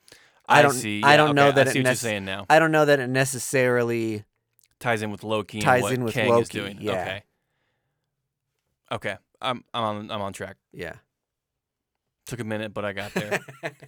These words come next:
Speaker 2: But I think, but that, does that not speak to how people are kind of confused
Speaker 1: Oh,
Speaker 2: uh,
Speaker 1: completely.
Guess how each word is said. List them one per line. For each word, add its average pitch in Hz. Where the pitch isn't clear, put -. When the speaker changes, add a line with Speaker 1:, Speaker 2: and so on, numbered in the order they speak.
Speaker 2:
But 175
I 185
think, 190
but 180
that, 190
does 165
that 170
not 160
speak 151
to 143
how 139
people 135
are 127
kind 127
of 113
confused 117
Speaker 1:
Oh, 135
Speaker 2:
uh, -
Speaker 1:
completely. 143